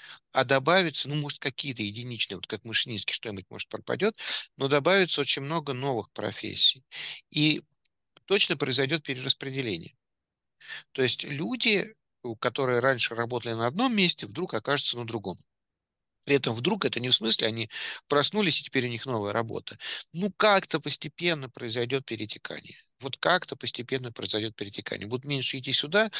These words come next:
больше пойдут туда, появляются какие-то новые места, новые возможности, какие-то новые денежные работы, как-, и вот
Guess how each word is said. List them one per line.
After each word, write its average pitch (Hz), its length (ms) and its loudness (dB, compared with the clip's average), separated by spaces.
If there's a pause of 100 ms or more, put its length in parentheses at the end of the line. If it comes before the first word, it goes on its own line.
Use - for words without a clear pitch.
(260)
больше 139 240 2
пойдут 120 360 0
туда, 180 460 4
появляются 131 560 2
какие-то 127 340 -4
новые 123 260 0
места, 185 340 4
новые 120 320 0
возможности, 147 800 2 (1300)
какие-то 135 380 -2
новые 139 320 6
денежные 151 560 4
работы, 131 540 0
как-, - 240 -10
и 147 140 -2
вот 151 200 0